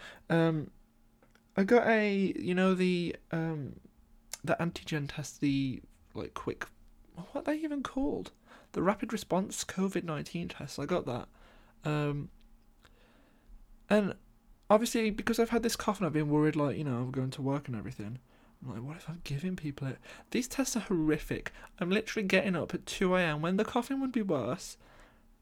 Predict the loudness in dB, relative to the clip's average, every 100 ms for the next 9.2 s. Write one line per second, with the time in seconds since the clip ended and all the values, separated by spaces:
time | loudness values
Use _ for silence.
0 | _ _ _ -6 0 2 2 2 2 2
1 | 2 2 2 2 0 -2 -6 -4 -2 -2
2 | -4 -2 0 0 0 0 -2 -6 -8 -8
3 | -6 -10 -6 -4 -4 -4 -4 -4 -2 -2
4 | -2 -4 -6 -4 -6 -4 -4 -6 -12 -20
5 | -20 _ -8 -2 -2 -2 -12 -16 -20 -20
6 | _ _ _ _ -4 -4 -6 -10 -4 -2
7 | 0 -2 -2 -2 -2 -4 -4 -8 -6 -6
8 | -6 -6 -6 -6 -8 -8 -6 -4 -6 -2
9 | -2